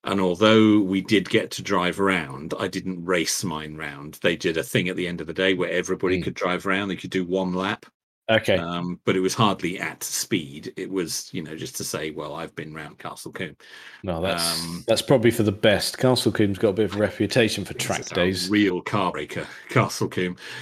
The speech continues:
Speaker 1: There was a John Cooper Works. I don't think it was a G P, but it was a genuine John Cooper Works car during that day that, um,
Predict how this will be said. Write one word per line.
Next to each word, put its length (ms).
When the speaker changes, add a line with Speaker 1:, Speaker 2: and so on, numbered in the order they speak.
Speaker 1:
There 180
was 480
a 220
John 320
Cooper 300
Works. 520
I 60
don't 340
think 260
it 40
was 140
a 60
G 260
P, 280
but 140
it 80
was 140
a 60
genuine 460
John 180
Cooper 280
Works 320
car 400
during 340
that 220
day 460
that, 400
um, 440